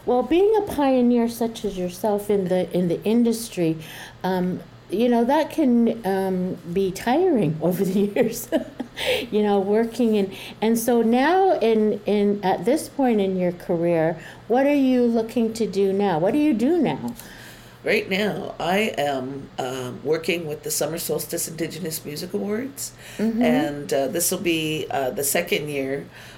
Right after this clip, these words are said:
Speaker 2: Um, we were supposed to happen last year, but that's when the pandemic was really bad and the National Arts Centre,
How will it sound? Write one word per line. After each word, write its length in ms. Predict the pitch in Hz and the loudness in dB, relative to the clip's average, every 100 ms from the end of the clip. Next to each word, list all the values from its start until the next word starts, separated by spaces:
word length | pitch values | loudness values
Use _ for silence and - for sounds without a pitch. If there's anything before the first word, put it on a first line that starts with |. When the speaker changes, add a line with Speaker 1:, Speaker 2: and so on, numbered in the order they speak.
| - | -6
Speaker 2:
Um, 480 | 139 139 135 139 139 - | 0 0 0 -2 -6 -6
we 100 | 151 | -4
were 140 | 170 | -2
supposed 320 | 180 - - - | -4 -4 -4 -2
to 80 | 170 | 0
happen 360 | 156 156 139 | 0 0 -4
last 280 | 139 143 185 | -4 -6 -6
year, 100 | 165 | -6
but 140 | - - | -4 -4
that's 260 | 143 - | -4 -6
when 120 | - - | -8 -8
the 80 | |
pandemic 540 | 127 - 131 139 151 180 | -8 -8 -4 -6 -6 -6
was 180 | 185 196 | -6 -4
really 220 | 175 165 | -6 -4
bad 320 | - 160 160 | -2 0 0
and 120 | 147 143 | -2 -6
the 60 | |
National 400 | 139 147 - - 135 | -8 -8 -8 -10 -8
Arts 180 | 139 - | -8 -6
Centre, 420 | 117 - 139 143 | -8 -6 -6 -8